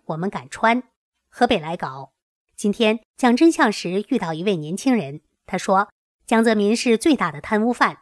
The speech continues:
早该清算他了。你们法轮功不要只发光盘，也来点实惠的，弄个背心穿穿。”我问：“带有法轮大法好五个字的背心，你敢不敢穿出来？”年轻人刚摇了摇头，忽然说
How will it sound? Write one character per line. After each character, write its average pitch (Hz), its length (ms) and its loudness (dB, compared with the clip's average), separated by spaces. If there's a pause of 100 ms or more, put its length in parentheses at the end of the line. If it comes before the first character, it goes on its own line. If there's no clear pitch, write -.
早 139 200 -6
该 240 180 0
清 320 180 4
算 240 200 0
他 - 160 -4
了。 170 220 -6 (180)
你 233 100 4
们 233 140 6
法 185 160 0
轮 185 120 -4
功 285 280 4
不 202 140 -2
要 220 180 2
只 156 160 -12
发 208 180 2
光 269 180 4
盘， 170 320 -6 (180)
也 202 100 0
来 247 160 2
点 226 180 0
实 - 180 -4
惠 262 200 2
的， 175 220 0 (100)
弄 285 120 4
个 240 120 4
背 285 120 4
心 277 220 4
穿 180 240 -4
穿。” 156 240 -10 (560)
我 202 140 2
问 220 280 2 (160)
：“带 311 120 4
有 294 160 6
法 190 160 0
轮 196 160 -4
大 285 120 4
法 247 160 2
好 208 220 2
五 208 160 -2
个 - 140 -8
字 220 120 -2
的 196 80 -2
背 220 160 0
心， 294 300 2 (140)
你 247 160 2
敢 156 180 -4
不 175 60 -12
敢 156 180 -2
穿 247 220 0
出 240 100 -6
来？” 147 300 -6 (480)
年 247 120 4
轻 285 160 2
人 247 200 2
刚 302 220 2
摇 170 120 -4
了 208 80 -2
摇 190 160 0
头， - 360 -8 (220)
忽 - 140 -2
然 190 160 0
说 226 300 2